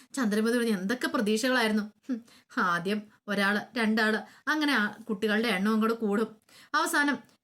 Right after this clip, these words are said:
ചന്ദ്രമതി ഡാൻസ് സ്കൂൾ വലിയ ഫേമസ് ആവും എന്നൊക്കെ പറഞ്ഞിട്ട് ഇപ്പൊ ഒരു കുട്ടി പോലും ഡാൻസ് പഠിക്കാൻ വരുന്നില്ലല്ലോ" എന്നൊക്കെ പറയാണ്. അത് കേട്ട് കഴിഞ്ഞപ്പോഴത്തേനും ഭാമ പറഞ്ഞു, "നീ ഇങ്ങനെ ടെൻഷൻ അടിക്കാതെ, കാരണം തുടങ്ങിയിട്ടല്ലേ ഉള്ളൂ,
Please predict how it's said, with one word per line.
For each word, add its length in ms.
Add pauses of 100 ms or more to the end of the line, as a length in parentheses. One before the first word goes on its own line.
ചന്ദ്രമതി 600
ഡാൻസ് 280
സ്കൂൾ 200
വലിയ 240
ഫേമസ് 400
ആവും 140 (460)
എന്നൊക്കെ 400
പറഞ്ഞിട്ട് 420 (200)
ഇപ്പൊ 200
ഒരു 180
കുട്ടി 300
പോലും 300
ഡാൻസ് 300
പഠിക്കാൻ 320
വരുന്നില്ലല്ലോ" 460
എന്നൊക്കെ 280
പറയാണ്. 340 (1400)
അത് 160
കേട്ട് 240
കഴിഞ്ഞപ്പോഴത്തേനും 440
ഭാമ 340
പറഞ്ഞു, 180
"നീ 180
ഇങ്ങനെ 360
ടെൻഷൻ 380
അടിക്കാതെ, 480 (280)
കാരണം 280
തുടങ്ങിയിട്ടല്ലേ 640
ഉള്ളൂ, 320